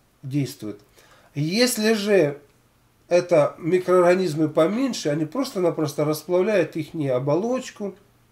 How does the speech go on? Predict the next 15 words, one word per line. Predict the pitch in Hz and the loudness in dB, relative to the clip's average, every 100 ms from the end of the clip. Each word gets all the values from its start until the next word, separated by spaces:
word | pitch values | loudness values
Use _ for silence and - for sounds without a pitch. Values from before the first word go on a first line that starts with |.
| _ _ _ _ _ _ _ - | _ _ _ _ _ _ _ -12
за | 143 135 | -8 -6
счет | 143 175 156 | -4 -6 -6
чего | - 165 202 | -6 -2 0
они | 160 151 | 0 -2
погиб-, | 143 123 127 127 - | -4 -6 -6 -8 -8
погибают. | 139 135 123 110 - _ _ _ | -6 -6 -6 -8 -12 _ _ _
Чтобы | - - 180 156 | -16 -10 -8 -4
вам | 151 165 156 | 0 0 0
было | 143 143 139 | 0 0 0
ясно | 139 175 185 156 | -2 -2 -2 -4
и | 147 | -4
понятно, | 147 139 117 131 | -2 -4 -4 -6
почему | 143 135 170 165 - | -6 -8 -4 -4 -2
острый | 233 233 180 - 143 135 | 2 4 2 0 -4 -4
вкус | - - 247 302 - | -8 -6 0 0 0